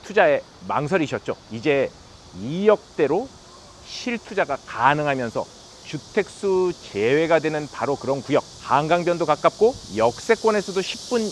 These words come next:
이내, 그리고 법적인 노후도 여건까지 갖추고 있는 바로 그런 평지의 구역. 오늘 젠트롱에서 소개합니다. 최근 서울 재개발의 흐름을 보자면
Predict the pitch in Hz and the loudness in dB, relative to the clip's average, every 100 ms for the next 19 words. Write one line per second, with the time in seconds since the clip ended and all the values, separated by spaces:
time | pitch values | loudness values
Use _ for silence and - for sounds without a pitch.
0 | - 156 214 147 - - 131 151 165 - | -4 0 2 0 -2 -6 -2 0 0 0
1 | 160 - - 190 185 170 117 131 185 196 | 0 2 2 2 2 -2 -2 2 2 2
2 | 208 202 139 180 - 170 160 139 143 - | 6 6 6 2 2 2 2 2 0 -2
3 | 135 180 156 117 113 - - - - - | 0 0 -2 -2 -4 -4 -6 -6 -6 -6
4 | - 131 147 127 127 - - - - - | 0 2 2 0 -2 -4 -6 -6 -6 -6
5 | - - 233 220 208 185 - 135 - - | -4 -2 -2 0 2 2 4 2 2 -4
6 | - - - 123 165 143 - - - - | -6 -6 -4 -2 0 0 -2 -6 -6 0
7 | 151 156 170 156 143 139 - - - - | 2 4 2 2 2 0 -2 -4 -6 -6
8 | - 226 202 156 92 80 - - - - | -2 2 4 4 2 -4 -6 -6 -6 -6
9 | - - - - - 294 240 147 180 - | -6 -6 -6 -4 -2 0 2 2 0 -4
10 | - - - - - 262 262 269 262 220 | -6 -6 -6 -4 0 2 2 0 0 -2
11 | - - 127 190 170 151 - 277 214 147 | -2 -2 2 2 2 0 0 -2 0 -2
12 | 117 160 127 | 0 2 2